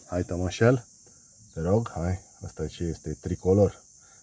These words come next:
Este suporterul național, i-a salutat. Haide și tu. Hai să-ți găsim și ție o poziție. Hai,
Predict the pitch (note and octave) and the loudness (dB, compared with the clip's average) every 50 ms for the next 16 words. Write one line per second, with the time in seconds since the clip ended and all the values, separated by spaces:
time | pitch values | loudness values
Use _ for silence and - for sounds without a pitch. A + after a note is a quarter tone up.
0 | - _ F2 E2+ - - E2+ - - F2+ - F#2+ F#2 E2+ - F2 E2 F2 F2 E2+ | -14 _ -8 -8 -8 -8 -12 -12 -12 -4 -2 0 0 0 0 -2 -2 0 -2 -2
1 | - - F2+ F2 G2 G#2+ A2+ A#2 A#2+ A2 F#2 - - F2 E2 E2 - - G2+ A2+ | -2 -4 -2 0 2 4 4 4 4 2 2 0 -4 -6 -8 -6 -4 -2 -2 -2
2 | A2+ - - - F#2 G2 F#2 F2 G2 F#2+ - - F#2+ - - G2+ G#2+ B2 C3+ B2+ | -2 -4 -6 -2 0 0 2 2 0 0 -2 -6 -8 -2 2 4 4 4 4 2
3 | - - - - - - - _ - - - - G2+ G2 - G2 E2+ F2+ G2 F#2+ | -2 -10 -20 -20 -20 -20 -20 _ -20 -12 -6 -6 -4 -4 -4 -6 -6 -4 -4 -6
4 | - - G2+ F#2 - - - F#2+ F#2+ F2+ F2 E2 - G2+ F#2+ E2+ F2 F2+ E2+ - | -4 -2 -2 -4 -4 -4 -4 -2 0 0 -2 0 0 0 0 0 -2 -4 -6 -4
5 | - A2 A#2 C3 - - - - - - - - - - - - - - - - | 0 2 2 2 2 0 -2 -4 -6 -6 -8 -6 -8 -8 -6 -6 -4 -2 -2 -2
6 | - - - - - - - - - G2+ G2 | -2 -2 -4 -4 -4 -4 -4 0 2 2 2